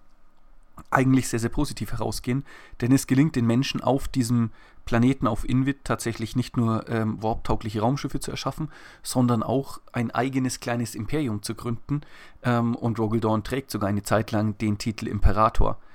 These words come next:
den er aber natürlich sofort ablegt, sobald er seinem Vater begegnet und diesem auch sofort Loyalität und Treue schwört. Und in dieser Unflexibilität, die mit Invid einhergeht, wird auch eine gewisse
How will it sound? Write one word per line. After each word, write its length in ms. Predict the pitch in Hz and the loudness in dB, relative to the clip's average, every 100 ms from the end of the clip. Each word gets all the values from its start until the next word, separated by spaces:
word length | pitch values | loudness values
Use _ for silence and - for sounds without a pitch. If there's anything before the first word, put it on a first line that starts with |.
| - - | -8 4
den 120 | 123 | 6
er 120 | 127 | 6
aber 120 | 104 110 | 4 2
natürlich 340 | 104 113 110 | 4 4 4
sofort 360 | 107 107 104 110 | -2 0 0 -2
ablegt, 360 | 107 107 - | -2 -4 -4
sobald 260 | 101 104 104 | -4 -2 -2
er 40 | |
seinem 180 | 107 101 | -2 0
Vater 260 | 110 104 101 | 2 2 0
begegnet 460 | 107 117 131 123 | -2 0 2 0
und 280 | - 123 - - | 0 -2 -4 -8
diesem 360 | 123 117 120 | -4 -2 -2
auch 140 | 117 - | -2 -4
sofort 340 | 113 117 110 | 0 0 2
Loyalität 560 | 110 110 107 - 101 - | 0 0 -2 -2 -4 -4
und 120 | 101 | -4
Treue 280 | 113 107 98 | -2 -2 -2
schwört. 360 | - 101 - - - - - - - - - | -6 -8 -8 -14 -20 -20 -20 -20 -20 -16 -2
Und 300 | 123 113 - _ | 0 0 -6 _
in 240 | - 180 175 | 0 2 2
dieser 480 | 165 147 139 127 - _ - - _ _ | -2 -2 -2 -4 -8 _ -20 -20 _ _
Unflexibilität, 1400 | - 226 220 - 123 - - 127 117 117 113 117 110 - - | 2 4 4 0 -2 -2 -6 -2 -2 -2 -2 -2 -2 -2 -10
die 100 | - | -4
mit 200 | 120 120 | 0 0
Invid 400 | - 131 127 131 | 0 0 0 -2
einhergeht, 540 | 113 113 110 117 131 - | -2 -2 -2 0 -2 -4
wird 360 | 110 127 131 - - - | -4 -2 -4 -10 -12 -4
auch 260 | 117 - | 0 0
eine 180 | - 117 | 0 0
gewisse 520 | 117 117 117 127 123 | 0 -2 0 0 0